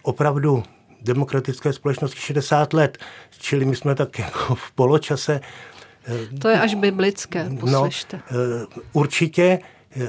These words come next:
Speaker 1: já vidím teď poslední roky, z mého hlediska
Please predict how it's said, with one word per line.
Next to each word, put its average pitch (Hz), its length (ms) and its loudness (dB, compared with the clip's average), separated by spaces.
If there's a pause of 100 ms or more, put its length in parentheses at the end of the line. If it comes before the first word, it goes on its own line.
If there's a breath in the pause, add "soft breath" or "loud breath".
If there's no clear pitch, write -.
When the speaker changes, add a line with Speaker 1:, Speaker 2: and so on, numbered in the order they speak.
Speaker 1:
já 131 440 2
vidím 135 800 2 (380)
teď 196 340 2
poslední 170 540 2
roky, 160 480 2 (460 soft breath)
z - 80 -14
mého 131 260 0
hlediska 131 680 -2